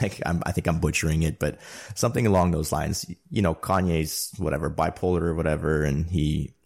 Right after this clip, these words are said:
he says a lot of crazy stuff. He says a lot of stuff that makes sense, but he says a lot of crazy stuff. And, you know, this time he said, I guess he crossed the line or whatever, and because of what he said, he lost his bank accounts. Like,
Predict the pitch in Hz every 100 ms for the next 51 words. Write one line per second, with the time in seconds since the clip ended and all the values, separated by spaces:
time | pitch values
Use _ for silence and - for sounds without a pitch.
0 | _ 95 - 120 98 76 - - - -
1 | - - 123 160 143 123 123 110 - 92
2 | 90 - 92 95 - - - - - -
3 | _ 82 82 - 85 73 - - - -
4 | - - - - 208 - - - _ -
5 | 87 78 73 73 - _ _ _ _ _
6 | _ _ _ 101 - - 104 73 - -
7 | - 85 - 92 87 87 - - - -
8 | 76 78 - - 85 85 - 80 78 101
9 | 120 113 117 113 117 113 - 82 78 -
10 | 85 113 117 120 120 - 104 98 101 -
11 | _ _ - - - 85 73 76 - 76
12 | - 78 - - - - - 60 -